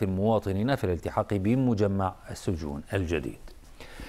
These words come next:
أم عثمان تقول: "الله يوفقك يا ريس، اضرب بيد من حديد، مصر ستستقر كل يوم أكثر وأكثر". قبل تصريحات السيسي تغير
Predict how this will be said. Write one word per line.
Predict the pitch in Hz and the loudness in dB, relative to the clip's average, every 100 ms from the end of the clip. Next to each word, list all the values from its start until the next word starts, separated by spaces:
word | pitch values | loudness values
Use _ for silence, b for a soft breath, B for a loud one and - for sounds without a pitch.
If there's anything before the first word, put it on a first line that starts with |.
| B B B | B B B
أم | 196 | 4
عثمان | 196 175 196 185 | 4 2 0 2
تقول: | 147 - 147 139 131 117 | 2 2 2 2 2 2
"الله | 135 127 | 4 4
يوفقك | 113 104 127 110 110 | 4 2 2 2 2
يا | 110 | 4
ريس، | 127 190 180 131 - - - - | 6 6 4 4 -2 -10 -6 0
اضرب | 180 190 202 156 | 4 6 6 6
بيد | 185 185 185 | 6 6 4
من | 180 175 | 2 0
حديد، | - 151 175 180 165 120 | 2 2 4 4 4 4
مصر | 120 170 - 180 151 | 2 2 2 2 2
ستستقر | - 147 156 131 - 135 135 127 127 120 | 4 4 4 2 2 2 2 2 2 2
كل | - 123 117 | 0 2 4
يوم | 110 113 110 110 - - - - - | 4 4 4 0 -6 -20 -20 -6 -6
أكثر | - - 82 | -4 -2 -2
وأكثر". | 92 - - - - - - B B B B B B | -2 -6 -12 -16 -20 -20 -20 B B B B B B
قبل | 254 247 | 6 6
تصريحات | 170 131 117 110 104 | 4 2 2 2 0
السيسي | 92 107 95 110 | 0 -2 -2 -2
تغير | 107 120 156 185 147 139 | 2 2 4 4 6 4